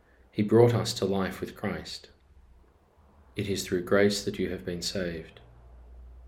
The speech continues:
and raised us up with him and gave us a place with him in heaven, in Christ Jesus. This was to show for all ages to come,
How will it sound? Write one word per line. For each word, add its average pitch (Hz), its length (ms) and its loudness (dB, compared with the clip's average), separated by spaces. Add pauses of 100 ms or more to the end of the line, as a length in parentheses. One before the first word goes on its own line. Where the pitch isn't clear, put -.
(440)
and 104 160 4
raised 107 380 8
us 107 220 2
up 104 240 0
with 113 220 0
him 82 360 -8
and 90 160 -10
gave 98 240 0
us 98 260 -4
a 101 40 -6
place 95 420 -2
with - 200 -4
him 85 180 -8
in 82 160 -10
heaven, 82 420 -8 (460)
in 92 180 -2
Christ 90 400 -8
Jesus. 80 600 -10 (1600)
This 104 260 2
was 104 260 6
to 104 100 -2
show 101 380 2
for 101 160 0
all 107 360 2
ages 98 360 -2
to - 100 -8
come, 85 540 -8